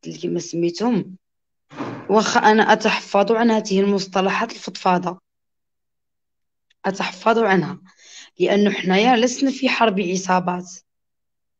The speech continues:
نحن في مؤسسة، وهذيك المؤسسة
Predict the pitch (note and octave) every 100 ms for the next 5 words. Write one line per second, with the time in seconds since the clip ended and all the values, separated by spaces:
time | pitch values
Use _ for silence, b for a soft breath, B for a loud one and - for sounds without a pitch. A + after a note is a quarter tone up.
0 | _ _ _ b b _ - F3+ F#3+ F#3+
1 | F#3+ F#3+ - F#3 F#3 F#3 - C#4 - E3
2 | - _ _ _ _ _ _ b b _
3 | _ _ B B - F#3+ F#3+ F#3 F#3+ F#3+
4 | F#3 - E3 F3 C4+ A3+